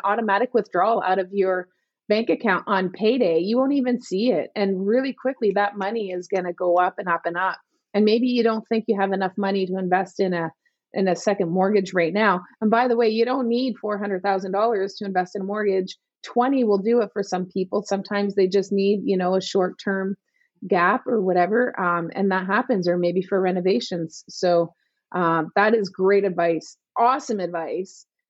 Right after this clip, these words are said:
Hong. Okay, so we're gonna build out a page where everybody, I'm gonna shoot everyone. It's gonna be in the show notes, the link for it. Um, so just go to that website and click on that to learn everything you need to know about Hong,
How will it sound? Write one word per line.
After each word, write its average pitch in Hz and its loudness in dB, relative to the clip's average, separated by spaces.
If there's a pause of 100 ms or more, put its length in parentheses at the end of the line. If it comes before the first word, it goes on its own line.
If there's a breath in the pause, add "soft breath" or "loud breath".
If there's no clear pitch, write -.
(140)
Hong. 190 -6
Okay, 220 0
so 262 -2
we're 247 0
gonna 339 0
build 254 0
out 240 2
a 214 -2
page 240 0
where 226 2
everybody, 233 -2
I'm 220 -4
gonna 208 -4
shoot 269 -2
everyone. 226 2
It's 208 -8
gonna 226 -2
be 240 -2
in 240 0
the 226 -4
show 226 -2
notes, 208 -4
the 208 -2
link 202 -4
for 202 4
it. 214 -4 (480)
Um, 190 2
so 208 0
just 240 0
go 233 4
to 262 2
that 220 0
website 202 0 (340)
and 185 0 (200)
click 247 0
on 214 2
that 196 0
to 208 0
learn 196 -2
everything 240 0
you 226 2
need 214 -2
to 226 -4
know 202 0
about 185 0
Hong, 220 0